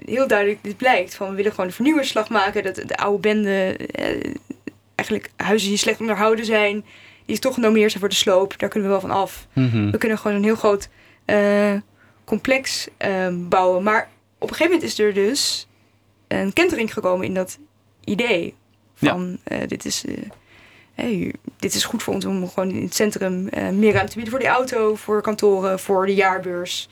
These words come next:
Speaker 2: Mhm.
Speaker 1: Voor al die dingen die rondom Utrecht Centraal, eh, gevestigd zijn. Zou je iets kunnen vertellen over die kentering?
Speaker 2: Ja, zeker. Nee, om nog even terug ko-, te komen op dat historisch niet interessante deel.
Speaker 1: Ja.
Speaker 2: Ehm, dat gaat dan met name over negentiende eeuwse architectuur. Dus, eh, wat je ziet is dat zelfs monumentenbeschermers in de jaren zestig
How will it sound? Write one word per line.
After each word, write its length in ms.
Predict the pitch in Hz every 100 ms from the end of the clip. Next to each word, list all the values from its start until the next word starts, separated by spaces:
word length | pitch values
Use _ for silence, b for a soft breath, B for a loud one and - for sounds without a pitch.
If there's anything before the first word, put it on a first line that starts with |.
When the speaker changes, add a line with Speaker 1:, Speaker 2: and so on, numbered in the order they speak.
| _
Speaker 2:
Mhm. 160 | 110
Speaker 1:
Voor 120 | 101 98
al 60 |
die 100 | 214
dingen 200 | 196 190
die 80 | 180
rondom 260 | 180 175 -
Utrecht 280 | 180 180
Centraal, 460 | - 175 175 170 165
eh, 120 | 185 175
gevestigd 480 | 165 214 202 - -
zijn. 280 | 165 262 349 B B B B
Zou 120 | -
je 40 | 233
iets 120 | -
kunnen 180 | 269 262
vertellen 160 | 254
over 120 | -
die 100 | 226
kentering? 540 | - - 359 349 440 427 B B B
Speaker 2:
Ja, 160 | 139 101
zeker. 300 | - 117 117
Nee, 180 | 127 135 B B B B
om 80 | -
nog 100 | 123
even 180 | 127 123
terug 200 | 135 113
ko-, 120 | 127
te 160 | 117 120
komen 260 | 120 117
op 60 | 113
dat 280 | 113 - -
historisch 580 | - 113 - 135 127 104
niet 240 | 117 143
interessante 680 | - 127 120 117 123 110 104
deel. 400 | 104 113 151 175
Speaker 1:
Ja. 160 | 240 -
Speaker 2:
Ehm, 380 | 120 120 120 117 - -
dat 140 | 120
gaat 180 | - 147
dan 100 | 143
met 80 | 127
name 320 | 127 151 143
over 200 | 120 120
negentiende 400 | 120 131 120 98
eeuwse 200 | 98 98
architectuur. 600 | 95 90 92 - 95 92
Dus, 260 | 104 - B B B B B
eh, 200 | - 101
wat 200 | 98 107
je 60 | 107
ziet 260 | 98 139 131
is 80 |
dat 160 | 113 110
zelfs 260 | - 123 113
monumentenbeschermers 920 | 104 101 120 127 135 - 127 120 113
in 60 |
de 60 | 110
jaren 240 | 110 107
zestig 520 | - 139 - 131 -